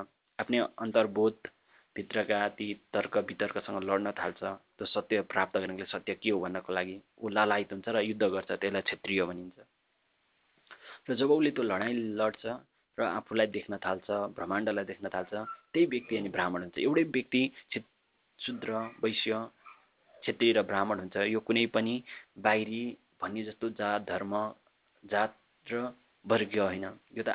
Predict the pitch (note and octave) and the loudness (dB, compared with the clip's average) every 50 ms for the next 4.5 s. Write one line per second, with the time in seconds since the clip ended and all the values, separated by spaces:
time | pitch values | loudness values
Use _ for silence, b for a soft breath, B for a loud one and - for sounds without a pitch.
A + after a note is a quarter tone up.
0 | - - - A#2 A2+ - C3 A#2 G#2 G#2+ - - A#2 G#2 A2+ A2 G2 - G#2+ G#2+ | -4 -6 -8 -8 -6 -4 -6 -6 -6 -8 -6 -6 -6 -4 -4 -6 -6 -6 -4 -4
1 | A2+ A2+ - - _ _ _ _ - - A#2 G#2+ G2+ G2 F#2+ F#2+ F#2 F#2 F#2+ F#2+ | -4 -6 -8 -14 _ _ _ _ -4 -4 -2 -2 -2 -4 -4 -4 -6 -6 -8 -12
2 | B B B B - C#3 C#3 C#3+ C3+ C#3 B2+ B2 A#2+ A2+ A#2 A#2+ - C3 B2+ A2 | B B B B -8 -4 -4 -2 -2 -2 -2 0 -2 -2 -2 -2 -2 -2 0 2
3 | G#2+ A2+ A#2 A2 A2 A2 G#2 G2 - A2 G#2+ - - G#2 G#2 G#2 G2+ A2+ F#2+ C#2 | 2 2 4 4 2 0 0 -2 -2 -2 -2 0 2 2 2 2 0 -2 -4 -6
4 | G#2 - A2 F#2+ F#2+ G2 - - A2 A#2 | -6 -8 -10 -12 -14 -16 -12 -6 -4 -4